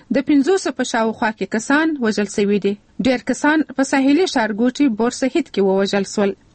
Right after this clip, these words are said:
د راپورونو پر اساس د یکشنبې په ورځ د دوامداره ناارامۍ پر مهال لږ تر لږه اووه کسان په ډزو ووژل شول او له څلورو سوو څخه زیات ژوبل شول. د شنبې په ورځ د بورسعید په ولایت کې ناارامۍ وروسته له هغه پیل شوې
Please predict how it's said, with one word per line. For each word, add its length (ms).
د 120
راپورونو 400
پر 120
اساس 360
د 140
یکشنبې 460
په 120
ورځ 320
د 140
دوامداره 560
ناارامۍ 500
پر 160
مهال 420
لږ 140
تر 160
لږه 240
اووه 260
کسان 380
په 160
ډزو 240
ووژل 500
شول 220
او 160
له 60
څلورو 400
سوو 260
څخه 160
زیات 360
ژوبل 360
شول. 220
د 80
شنبې 420
په 100
ورځ 200
د 160
بورسعید 540
په 140
ولایت 400
کې 200
ناارامۍ 500
وروسته 280
له 200
هغه 180
پیل 180
شوې 240